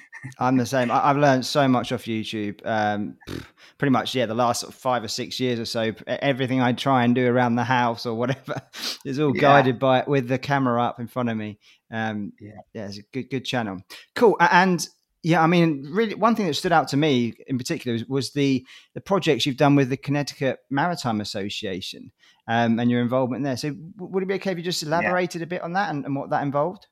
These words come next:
Speaker 2: Yeah. So, um, the Connecticut Maritime Association, the C M A, uh, but they, they brought me on, I think, because, um,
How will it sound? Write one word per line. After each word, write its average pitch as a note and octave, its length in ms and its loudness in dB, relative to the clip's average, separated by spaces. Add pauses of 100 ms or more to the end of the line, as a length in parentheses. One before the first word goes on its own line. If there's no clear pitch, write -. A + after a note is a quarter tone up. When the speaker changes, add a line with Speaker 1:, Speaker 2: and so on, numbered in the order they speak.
(760)
Speaker 2:
Yeah. D#3+ 540 8
So, E3 240 0 (240)
um, C3+ 680 6 (220)
the B2+ 200 -12 (280)
Connecticut D3 380 0
Maritime C3+ 380 2
Association, B2 480 -8
the A#2 40 -10
C C3+ 280 -4
M B2+ 100 -2
A, A#2+ 460 0 (100)
uh, B2 220 4
but A2 100 -10
they, C3 160 -6
they D3+ 140 -4
brought D#3 280 8
me C#3 160 0
on, C3 420 4 (120)
I B2 60 -4 (120)
think, D3+ 360 -4
because, B2+ 920 -2
um, A2+ 400 2